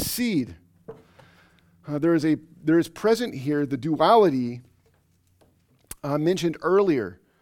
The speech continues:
physical seed and spiritual seed. Uh, and this is where we see the separation, right? Verses eighteen through twenty-one, there's a distinction made between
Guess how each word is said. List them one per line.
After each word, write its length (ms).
physical 540
seed 480
and 200
spiritual 720
seed. 460
Uh, 120
and 340
this 160
is 60
where 140
we 120
see 220
the 100
separation, 680
right? 160
Verses 400
eighteen 460
through 160
twenty-one, 680
there's 140
a 60
distinction 580
made 160
between 320